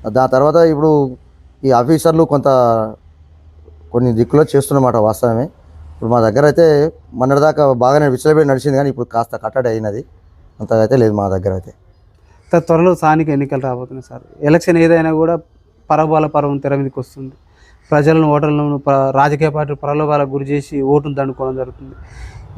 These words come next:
Speaker 2: ఈ ప్రజాస్వామ్యంలో ఇలాంటి వ్యవస్థ రూపు మారాలంటే,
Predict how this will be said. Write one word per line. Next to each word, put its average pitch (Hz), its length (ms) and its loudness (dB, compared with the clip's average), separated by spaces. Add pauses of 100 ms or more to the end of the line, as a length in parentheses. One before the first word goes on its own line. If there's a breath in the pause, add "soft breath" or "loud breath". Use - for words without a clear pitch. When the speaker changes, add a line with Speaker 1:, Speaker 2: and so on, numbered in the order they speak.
Speaker 2:
ఈ 190 120 6
ప్రజాస్వామ్యంలో 185 1040 0
ఇలాంటి 170 640 2
వ్యవస్థ 156 400 -2
రూపు 151 480 -4
మారాలంటే, 139 640 -4